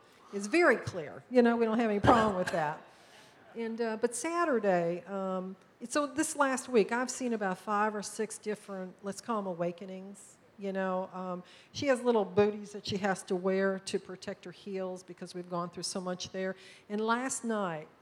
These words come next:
now typically she doesn't move anything at night. And last night and the night before, um, the booties were off. <laughs> They were completely off, you know. So, I mean, it's progress. And this is what, the thing you have to remember, it's progress. You don't give up.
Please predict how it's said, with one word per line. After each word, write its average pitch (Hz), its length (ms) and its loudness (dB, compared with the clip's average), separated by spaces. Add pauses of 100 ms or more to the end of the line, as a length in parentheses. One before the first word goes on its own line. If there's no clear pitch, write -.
now 196 260 -4
typically 220 600 -4
she 220 160 -10
doesn't 214 240 -2
move 190 400 4
anything 170 760 -12
at - 180 -16
night. 117 280 -14 (540)
And 185 560 -4
last 226 400 -2
night 233 200 0
and 196 80 0
the - 20 -2
night 196 240 -2
before, 185 640 -2 (340)
um, 190 260 -8
the 202 60 -2
booties 208 320 2
were 180 120 4
off. 160 360 0 (520)
<laughs> 220 80 0 (960)
They 294 120 6
were 269 120 4
completely 262 580 6
off, 202 460 4
you 220 140 -2
know. 196 260 2 (340)
So, 277 260 4
I - 40 -2
mean, 285 180 -4
it's 269 140 -4
progress. 208 800 -6
And 208 100 -8
this 247 160 -4
is 226 120 -14
what, 226 360 2 (420)
the 233 80 -6
thing 311 180 -4
you 302 60 -4
have 285 120 -4
to 254 80 -6
remember, 226 500 0
it's 220 160 -2
progress. 208 840 -2
You 220 100 -8
don't 214 340 -2
give 208 220 -2
up. 247 320 0